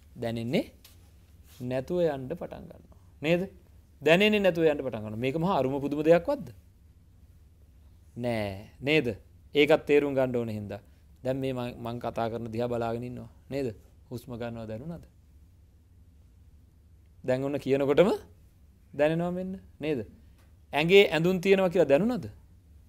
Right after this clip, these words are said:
දැන් මෙන්න කියනකොටම දැනෙනවා මෙන්න. නේද? ඇයි ඒ? අපේ අවධානය එක තැනකට හිර වුණොත්, එක තැනකට ය-, යොමු වුණොත් අනිත් ඒවා දැනෙන්නේ, දැනෙන්නේ නෑ. නේද?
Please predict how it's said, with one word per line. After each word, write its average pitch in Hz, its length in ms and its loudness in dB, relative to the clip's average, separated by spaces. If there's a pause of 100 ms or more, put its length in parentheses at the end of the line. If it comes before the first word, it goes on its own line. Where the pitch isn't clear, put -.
දැන් 151 140 6
මෙන්න 165 200 2
කියනකොටම 151 520 2 (800)
දැනෙනවා 190 380 6
මෙන්න. 214 280 -6 (140)
නේද? 160 240 4 (280)
ඇයි 214 260 6
ඒ? 123 100 2 (680)
අපේ 202 320 8 (100)
අවධානය 151 680 4 (120)
එක 143 200 -2
තැනකට 180 480 -2
හිර 117 200 -6
වුණොත්, 135 320 -6 (760)
එක 139 100 -2
තැනකට 196 420 6
ය-, 131 260 0
යොමු 131 260 -4
වුණොත් 135 320 -8
අනිත් 123 320 -10
ඒවා 123 160 -4
දැනෙන්නේ, 117 380 -6 (680)
දැනෙන්නේ 113 480 -10
නෑ. - 220 -20
නේද? 156 240 -4